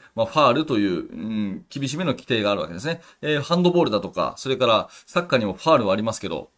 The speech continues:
明らかにバスケットボールのファールの基準の方が、まあ、厳しいですよね。ちょっとでも身体接触をしたらファールっていうのは、サッカーやハンドボールに比べると全然こう厳しい。ラグビーなんかに比べると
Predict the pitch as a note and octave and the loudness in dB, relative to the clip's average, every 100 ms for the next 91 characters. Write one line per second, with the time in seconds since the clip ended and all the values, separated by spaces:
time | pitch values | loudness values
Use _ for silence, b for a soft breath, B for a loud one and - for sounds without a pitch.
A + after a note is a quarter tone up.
0 | - C#3+ A#3+ A#3 D3 A2 A2+ D#3 C#3+ D3 | -4 -2 0 0 2 2 0 0 -4 -4
1 | B2 G2+ B2 B2 G2 D#2 b b _ B2+ | -4 -2 0 2 0 -4 b b _ -2
2 | C3+ C3 A#2+ A2 D#2+ - B B - C3 | 0 0 0 -2 -2 -6 B B -2 -2
3 | F2 - E3+ F#3+ G3+ F2+ - B2+ D#3+ b | -2 -6 -4 -2 -2 -2 -4 -4 -4 b
4 | b - B3 B2+ A2+ G2 B2+ A#2+ A#2+ A#2 | b -6 -2 0 0 0 -2 -2 -4 -6
5 | G2+ F2 F2 D3 F#2 G2 F#2 - _ C#3+ | -8 -8 -2 -2 0 -2 -2 -4 _ -4
6 | A#2+ F2 - - - - - - A2+ F#2 | -2 -2 -4 -12 -10 -4 -2 4 4 4
7 | B2 C3 B2+ A#2 F2+ F2 G2 F#2 F2 C#2+ | 0 0 0 0 -2 -4 -4 -4 -6 -10
8 | F2+ D3 D#3 B2+ A#2+ G2+ B2+ B2 - - | -4 -2 0 -2 -4 -6 -6 -4 -4 -2
9 | C3+ D3 B2 G2 D#2+ E2 E2 F#2+ F#2 F2 | 0 0 0 -2 -4 -8 -6 -6 -6 -8
10 | - | -10